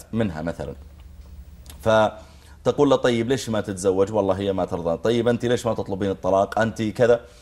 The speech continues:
ثم سبحان الله إذا وقع بينهم الطلاق وتفرق،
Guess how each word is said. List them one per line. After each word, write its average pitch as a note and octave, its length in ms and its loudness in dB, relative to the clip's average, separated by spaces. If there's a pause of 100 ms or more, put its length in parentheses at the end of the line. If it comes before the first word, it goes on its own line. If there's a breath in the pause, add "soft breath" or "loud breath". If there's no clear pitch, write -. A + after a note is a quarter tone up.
(240 loud breath)
ثم A#3+ 300 2
سبحان E3 340 0
الله A#2+ 360 4
إذا F#3+ 180 2
وقع F3+ 400 2
بينهم C3+ 400 -2
الطلاق F#2 440 -2
وتفرق، D3 680 2